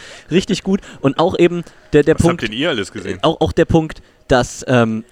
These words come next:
Speaker 1: er eben das zweite Jahr hier noch dabei bleibt bei den B R Volleys, obwohl er wusste, er ist wieder der zweite Libero, was er das letzte Jahr schon hatte.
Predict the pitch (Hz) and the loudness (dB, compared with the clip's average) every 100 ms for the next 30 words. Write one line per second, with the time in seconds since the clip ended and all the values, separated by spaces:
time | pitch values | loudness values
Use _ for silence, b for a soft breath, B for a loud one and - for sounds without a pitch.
0 | - 151 147 127 - - 131 175 180 160 | 0 2 2 0 -2 -4 0 0 2 0
1 | 156 185 185 _ _ - - - 156 143 | 0 -4 -6 _ _ -20 -20 0 2 2
2 | - 139 139 165 147 135 139 - 135 139 | 0 -2 0 2 4 2 2 0 0 2
3 | 139 131 139 147 131 - 139 123 151 - | 2 2 2 2 -2 2 2 4 2 2
4 | 120 117 - 156 131 113 - 104 117 113 | 2 2 0 2 2 2 0 0 0 -2
5 | 113 135 160 - 117 120 113 123 - 127 | 0 0 0 -2 -2 -2 0 -2 0 0
6 | 113 120 120 151 | 2 0 -2 -4